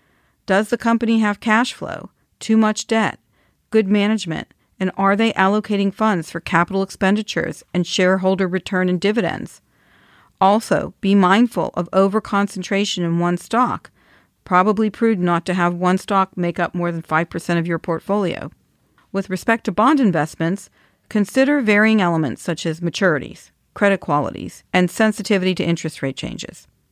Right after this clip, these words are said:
Once you have your mix, on a regular basis, check the weightings of each allocation to make sure that they still make sense given current market conditions. From time to time, you may need to rebalance the percentages in your allocations.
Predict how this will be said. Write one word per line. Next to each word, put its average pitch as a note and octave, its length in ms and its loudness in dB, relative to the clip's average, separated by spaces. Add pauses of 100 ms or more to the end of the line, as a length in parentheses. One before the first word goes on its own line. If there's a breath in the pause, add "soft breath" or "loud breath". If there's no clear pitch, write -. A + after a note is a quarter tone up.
(720 soft breath)
Once D4 260 0
you E4+ 140 2
have C4+ 220 4
your G#3+ 120 2
mix, F3+ 480 -2
on F#3 140 2
a F#3+ 60 2
regular A#3 360 2
basis, E3 520 -2
check - 280 -2
the A#3+ 100 -2
weightings F3+ 500 0
of D#3+ 140 -6
each G3+ 320 -4
allocation E3+ 880 -4 (480 soft breath)
to A3 140 0
make G#3+ 240 4
sure E3+ 640 2 (320 soft breath)
that G3 140 -2
they G3 120 2
still A#3+ 340 2
make G3+ 280 2
sense D#3 420 -2
given F#3 320 -2
current G3+ 560 -2
market E3+ 340 -2
conditions. D#3+ 720 -6 (320 soft breath)
From F#3 180 -6
time A3 320 2
to A3 80 -4
time, G3+ 480 0
you F#3 160 0
may F#3 200 4 (180)
need G#3 380 2
to F#3+ 160 -4
rebalance F3 680 0
the - 80 -10
percentages E3 680 -2
in E3 200 -6
your D#3+ 120 -6
allocations. D3+ 920 -8